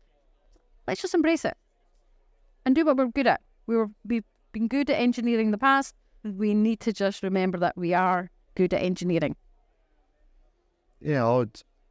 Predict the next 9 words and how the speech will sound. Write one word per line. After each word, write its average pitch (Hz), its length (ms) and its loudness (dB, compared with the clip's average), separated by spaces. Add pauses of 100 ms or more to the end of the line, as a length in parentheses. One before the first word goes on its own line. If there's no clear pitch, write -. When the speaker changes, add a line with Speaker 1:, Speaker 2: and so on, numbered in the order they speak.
(320)
Speaker 2:
agree 123 400 2
with 110 240 -4
everything 120 540 -2 (760)
said - 360 -2
there. 101 340 0
It's, - 480 -8 (1700)
get, 170 240 0
it's 170 220 -4
around, 135 420 0